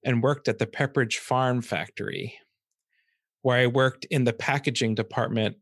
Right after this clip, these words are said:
for hot dog and hamburger rolls.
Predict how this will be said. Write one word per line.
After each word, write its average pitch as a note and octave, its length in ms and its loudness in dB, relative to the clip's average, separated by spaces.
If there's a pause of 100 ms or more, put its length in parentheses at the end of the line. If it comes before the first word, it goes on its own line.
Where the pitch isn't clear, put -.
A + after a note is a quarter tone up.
(140)
for - 160 -4
hot - 340 -2
dog G#2+ 460 0 (160)
and A2+ 160 0
hamburger G#2+ 600 -2
rolls. - 680 -4